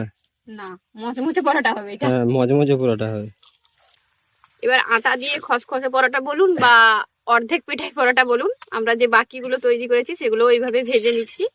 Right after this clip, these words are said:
Speaker 1: তারপর গরম গরম মটরের তরকারির সঙ্গে এই পেটাই পরোটা বা খসখসে পরোটাটা পরিবেশন করব। খসখসে পরোটা আর সঙ্গে নিরামিষ মটর আলুর তরকারি। এবার খ-, পরোটাটার টেস্ট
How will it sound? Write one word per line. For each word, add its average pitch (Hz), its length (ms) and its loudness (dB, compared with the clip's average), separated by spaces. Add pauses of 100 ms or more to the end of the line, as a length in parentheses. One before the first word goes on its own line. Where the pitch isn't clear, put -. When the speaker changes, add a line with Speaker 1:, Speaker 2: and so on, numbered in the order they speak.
(800)
Speaker 1:
তারপর 220 460 0 (340)
গরম 208 300 0
গরম 220 280 -2
মটরের 202 420 -2
তরকারির 202 460 -4
সঙ্গে 247 220 -6
এই 277 140 -8
পেটাই 190 280 -6
পরোটা 185 320 -8 (220)
বা 190 100 0 (140)
খসখসে - 520 -6
পরোটাটা 285 520 0 (240)
পরিবেশন 247 560 0
করব। 214 220 0 (1500)
খসখসে 294 480 -2
পরোটা 269 360 0 (100)
আর 370 60 -4
সঙ্গে 302 320 2
নিরামিষ 294 400 4
মটর 285 360 -2
আলুর 277 200 0
তরকারি। 254 360 -2 (1300)
এবার 262 160 -2
খ-, 247 340 -2
পরোটাটার 254 440 -2
টেস্ট 277 280 0